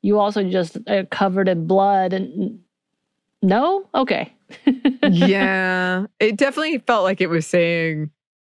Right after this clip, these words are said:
Speaker 2: again, women can't have it all. You choose one or the other. You can't have this
Speaker 1: Right.
Speaker 2: power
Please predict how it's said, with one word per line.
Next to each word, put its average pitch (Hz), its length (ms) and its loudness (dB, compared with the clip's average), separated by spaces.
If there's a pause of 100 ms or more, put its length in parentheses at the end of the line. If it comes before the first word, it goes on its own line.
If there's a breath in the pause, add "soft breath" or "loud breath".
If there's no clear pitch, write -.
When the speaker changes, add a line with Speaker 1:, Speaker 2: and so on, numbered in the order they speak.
(840)
Speaker 2:
again, 147 420 0 (180)
women 156 240 0
can't - 220 -4
have 139 140 -2
it - 60 -10
all. - 200 -8
You 170 100 2
choose 160 280 -2
one 185 120 2
or 180 80 0
the 170 100 0
other. 131 220 -4
You 165 140 -2
can't 190 220 -2
have 185 160 -4
this 185 120 0
Speaker 1:
Right. 185 140 2
Speaker 2:
power 165 260 0